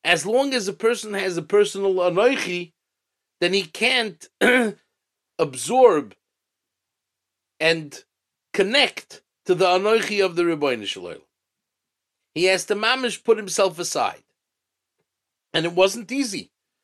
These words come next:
It took time for Moshe Rabbeinu until he was able to erase himself. Until the Rebbeinu Shalom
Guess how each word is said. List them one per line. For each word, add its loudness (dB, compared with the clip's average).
It -6
took -10
time -6
for -6
Moshe -2
Rabbeinu -2
until 2
he -4
was -2
able 2
to 2
erase 4
himself. -6
Until 2
the 0
Rebbeinu 4
Shalom 0